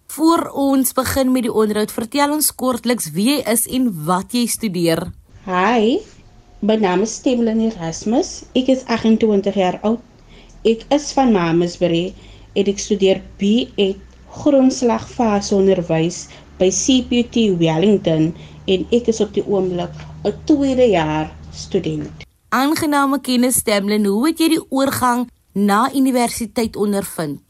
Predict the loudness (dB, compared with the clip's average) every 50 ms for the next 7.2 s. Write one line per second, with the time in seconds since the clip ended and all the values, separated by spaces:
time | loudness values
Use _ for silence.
0 | -20 -20 _ _ _ -2 0 0 0 0 -2 -4 -4 -4 -4 -8 _ -6 -6 -6
1 | -4 0 2 2 2 2 0 -2 -4 -4 -2 -4 -4 -4 -4 -4 -4 -4 -4 -6
2 | -6 -8 -12 -8 -6 -6 -6 -4 -6 -8 -8 -8 -10 -10 -8 -8 -10 -10 -10 -10
3 | -10 -10 -10 -8 -8 -10 -10 -10 -14 -16 -18 _ _ _ _ _ _ _ _ _
4 | _ _ _ -20 -20 -12 -4 -2 -2 0 2 4 2 2 2 -2 -4 -2 -2 -2
5 | -2 -2 -2 0 0 0 -2 -4 -6 -10 -12 -14 _ _ -4 -2 -2 0 -2 -2
6 | -2 -2 -4 -4 -6 -8 -10 -10 -10 -8 -8 -6 -6 -6 -6 -6 -8 -8 -12 -16
7 | _ _ -20 -20